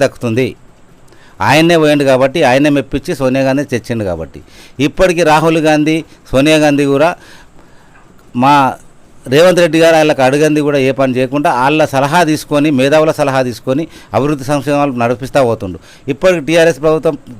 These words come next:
గత పది సంవత్సరాలుగా పాలన చేసింది, అప్పులలో లేచింది, నెట్టిన దాన్ని అనగదొక్కుంటూ రైతు రుణమాఫీ కానీ, రైతు బంధు కానీ, ఉచిత కరెంటు కానీ, రేషన్ సన్న బియ్యం కానీ, ఎన్నో ఉన్నాయి,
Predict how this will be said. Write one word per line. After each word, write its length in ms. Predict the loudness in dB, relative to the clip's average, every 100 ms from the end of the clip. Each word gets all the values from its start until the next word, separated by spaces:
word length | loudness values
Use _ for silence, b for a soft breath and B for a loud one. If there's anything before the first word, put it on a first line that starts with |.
| -2
గత 100 | 0 0
పది 140 | 0 0
సంవత్సరాలుగా 380 | 0 0 0 -2 0
పాలన 200 | 2 2 0
చేసింది, 320 | -2 -4 -6 B B -8
అప్పులలో 300 | -4 2 2 2
లేచింది, 360 | 0 -2 -4 -8 b b
నెట్టిన 460 | -2 0 2 2 0 -6 -20 -20 -20 -20 b b b 0
దాన్ని 300 | 2 2 0 0
అనగదొక్కుంటూ 720 | 2 4 2 0 -4 -2 -2 -6 -14 b b b -4 -2
రైతు 180 | 0
రుణమాఫీ 480 | -2 0 2 2 0
కానీ, 260 | 0 0 -2 -6 b b -2
రైతు 180 | 0 0 0
బంధు 200 | 0 2
కానీ, 320 | 2 0 0 -4 -12 b b b -16 -10
ఉచిత 160 | -4 -2 2
కరెంటు 300 | 2 2 0
కానీ, 300 | 0 0 -4 -6 -4
రేషన్ 340 | -2 0 0 0 -2 -2
సన్న 200 | -2 0 2
బియ్యం 260 | 2 2 2
కానీ, 260 | 0 0 -2 -6 b b b b b -2 2
ఎన్నో 160 | 4 4 4
ఉన్నాయి, 220 | 2